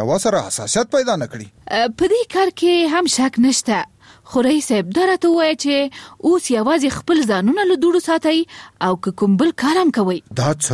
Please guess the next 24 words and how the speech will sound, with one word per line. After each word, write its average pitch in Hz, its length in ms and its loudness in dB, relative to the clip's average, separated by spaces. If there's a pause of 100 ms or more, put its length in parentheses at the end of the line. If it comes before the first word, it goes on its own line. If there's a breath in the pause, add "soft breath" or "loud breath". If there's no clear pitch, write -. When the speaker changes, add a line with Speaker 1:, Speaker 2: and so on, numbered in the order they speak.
(120)
Speaker 1:
وایې؟ 127 360 0 (440 loud breath)
مطالعه 113 640 -2 (100)
کوو، 151 320 2 (140)
ریسرچ 135 560 -4
کوو، 180 240 2
په 123 160 -6
فیسبوک 120 500 -2
کې 185 120 2 (360 loud breath)
لګیا 120 380 0 (160)
یو، 220 160 4
مفید 220 280 0 (120)
کومنټونه 170 440 2 (140)
لیکو 247 240 0 (400 loud breath)
او 120 80 -2
د 127 240 0
نورو 262 140 2 (100)
مفید 233 400 -2
کومنټونه 170 420 2 (400 loud breath)
شیر 143 320 0
کوو. 247 240 4 (480)
هر 285 220 0 (100)
هغه 208 260 -2
شی 202 200 0
چې 202 60 -2